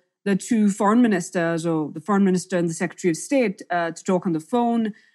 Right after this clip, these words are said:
And it's not just in the defense and security space. You're seeing discussions on economic issues like supply chains, critical and emerging technologies,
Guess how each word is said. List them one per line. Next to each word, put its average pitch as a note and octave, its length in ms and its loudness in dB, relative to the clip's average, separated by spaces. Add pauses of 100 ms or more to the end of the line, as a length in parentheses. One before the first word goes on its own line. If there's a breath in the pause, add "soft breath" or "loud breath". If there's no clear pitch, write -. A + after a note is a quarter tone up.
(140 soft breath)
And A3 360 0
it's - 240 -4
not A#3+ 260 0
just G#3+ 320 -2
in G#3+ 80 2
the F#3+ 80 2
defense F#3 380 -4
and F3+ 80 -12
security F3+ 360 -6
space. E3+ 320 -8
You're F3+ 120 -4
seeing A#3+ 640 -2 (300 soft breath)
discussions F#3 800 0
on D#3 260 -2
economic G3+ 460 -2
issues F3 340 -4
like C3+ 140 -4
supply F#3 440 -2
chains, F3 520 -2
critical G3 400 -2
and F3+ 120 0
emerging E3+ 440 -2
technologies, F3+ 880 -2